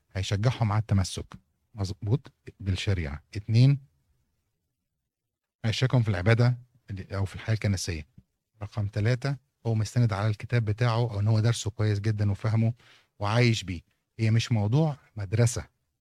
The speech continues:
هو على فكرة فتح مدرسة وابتدى يعلم الشباب وبيديهم الحكمة، بس مش موضوع تدريس جاف، إنما هو موضوع إيه؟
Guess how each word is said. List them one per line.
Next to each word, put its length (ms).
هو 60
على 80
فكرة 180
فتح 260
مدرسة 360
وابتدى 260
يعلم 420
الشباب 460
وبيديهم 420
الحكمة، 380
بس 240
مش 200
موضوع 280
تدريس 640
جاف، 440
إنما 200
هو 180
موضوع 320
إيه؟ 220